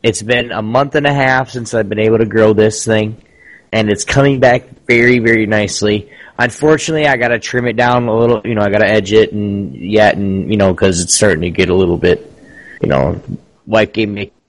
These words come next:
kiss today and said, "Hey, um, <clears throat> barbershop tomorrow."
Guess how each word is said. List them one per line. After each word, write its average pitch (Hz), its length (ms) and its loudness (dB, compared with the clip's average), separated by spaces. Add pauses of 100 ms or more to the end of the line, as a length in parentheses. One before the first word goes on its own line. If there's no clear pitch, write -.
kiss 110 160 -4
today 101 260 -4
and 98 100 -4
said, 92 180 -6
"Hey, 98 340 -4 (100)
um, 98 320 -4 (100)
<clears throat> 110 400 -2 (680)
barbershop 98 640 -4
tomorrow." 87 640 -6